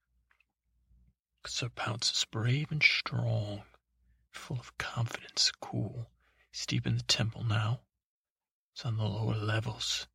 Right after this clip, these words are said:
Sir Pounce is dodging booby traps and, and, oh, snakes and, and creepy crawlies, but Sir Pounce is not afraid. He pounces on them, dashes away any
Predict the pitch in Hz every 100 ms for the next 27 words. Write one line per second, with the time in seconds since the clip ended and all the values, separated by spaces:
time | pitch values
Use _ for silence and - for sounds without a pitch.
0 | _ _ _ _ _ _ _ _ _ _
1 | _ _ - - - 123 120 - - -
2 | 123 117 - - - - 120 - - 127
3 | 117 - - - - - - _ _ _
4 | _ _ _ _ _ - 120 104 107 156
5 | 147 123 - - - 110 113 - - -
6 | - - - _ _ _ _ _ _ -
7 | 143 127 - - - 120 - - 123 147
8 | - - 190 - 165 170 - 160 156 151
9 | - - 160 156 156 151 - 131 135 -
10 | - - 120 120 120 123 _ _ _ _
11 | _ _ _ _ _ _ _ - 113 123
12 | - - 127 110 113 120 110